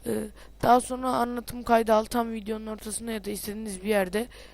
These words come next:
yeniden konuşma yapabilirsiniz. Ee, daha sonra anlık görüntü var. Tam videonun ortasında ya da istediğiniz bir yerine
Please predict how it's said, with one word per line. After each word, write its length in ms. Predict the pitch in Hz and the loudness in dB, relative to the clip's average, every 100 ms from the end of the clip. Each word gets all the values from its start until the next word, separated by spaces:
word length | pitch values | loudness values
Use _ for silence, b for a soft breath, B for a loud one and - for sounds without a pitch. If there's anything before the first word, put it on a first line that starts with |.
| B | B
yeniden 440 | 208 226 214 208 208 | 0 0 2 -2 -2
konuşma 480 | - 202 185 - 208 | -8 -8 -8 -4 0
yapabilirsiniz. 920 | 196 214 185 190 190 - 180 208 - - - - - - b b b - | 2 2 2 -2 -6 -8 -4 -2 -2 -4 -20 -20 -20 -20 b b b -8
Ee, 260 | 185 185 180 - B B B B - | -2 -2 -2 -8 B B B B -2
daha 180 | 220 226 | 0 0
sonra 340 | 247 240 240 - | -2 -4 -4 0
anlık 360 | 220 240 240 | 0 0 -4
görüntü 360 | - 226 226 240 | -2 -4 -4 0
var. 140 | 220 | 2
Tam 380 | 220 - 233 226 | 2 0 0 0
videonun 400 | 214 208 214 202 | -8 -6 -6 -6
ortasında 640 | 214 214 214 196 202 208 226 B B B | -8 -8 -6 -6 -6 -8 -10 B B B
ya 120 | 202 | -2
da 140 | 196 190 - | 0 0 -4
istediğiniz 580 | 208 - 208 202 185 190 | -4 0 0 -2 -10 -2
bir 80 | |
yerine 400 | 226 196 208 240 | 2 2 0 -6